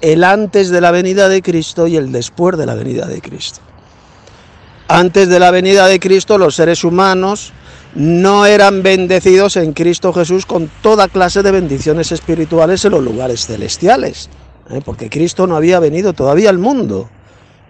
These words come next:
Pero una vez que Cristo vino al mundo, que murió, que resucitó, entonces su iglesia,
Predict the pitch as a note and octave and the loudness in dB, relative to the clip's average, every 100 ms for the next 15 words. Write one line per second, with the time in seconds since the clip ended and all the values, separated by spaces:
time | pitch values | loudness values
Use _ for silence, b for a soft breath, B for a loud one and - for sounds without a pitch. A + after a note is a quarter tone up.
0 | _ - A#2+ C#3+ D#3 F3+ F3+ F3 F3 E3 | _ -6 -2 2 2 2 0 -2 -2 0
1 | E3+ E3+ E3+ E3+ G#3+ A3+ D#3+ A#2+ A#2 A#2+ | 0 2 0 0 0 0 -2 -4 -6 -2
2 | D#3+ G3 E3+ B2 B2 B2 B2+ - G3+ B3+ | 0 0 0 -8 -8 -8 -8 -6 -6 -6
3 | B3 C#4 B3+ - B B B - B2+ B2+ | -4 -2 -2 -4 B B B -4 -2 0
4 | D#3 G3 G3 - - C#4+ C4 F#3 F3+ A3 | 0 0 0 0 0 2 2 0 0 2
5 | A#3+ - F3 D3+ F3 | 2 2 -2 0 0